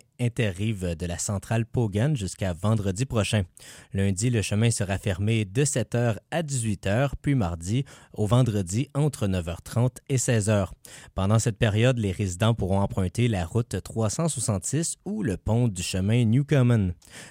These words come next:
L'horaire choisi vise à assurer la sécurité des travailleurs tout en permettant la circulation au début et à la fin de la journée.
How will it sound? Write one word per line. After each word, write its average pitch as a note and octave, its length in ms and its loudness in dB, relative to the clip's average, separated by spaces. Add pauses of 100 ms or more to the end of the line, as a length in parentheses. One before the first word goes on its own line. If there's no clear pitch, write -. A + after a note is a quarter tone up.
L'horaire G2 360 0
choisi G#2 420 0
vise A2 260 0
à F2 80 -2
assurer G#2 340 -4
la F#2+ 140 -4
sécurité G2+ 480 -4
des A2 140 -2
travailleurs F#2 500 -2
tout - 180 -10
en F2 120 -4
permettant G2+ 580 -2
la F2+ 180 -2
circulation G2+ 880 -6
au G2 140 -4
début F#2+ 340 -2 (280)
et F2 100 -4
à E2 60 -6
la F2 100 -10
fin D#3 160 0
de D#3 60 0
la A#2+ 100 4
journée. E2+ 380 -2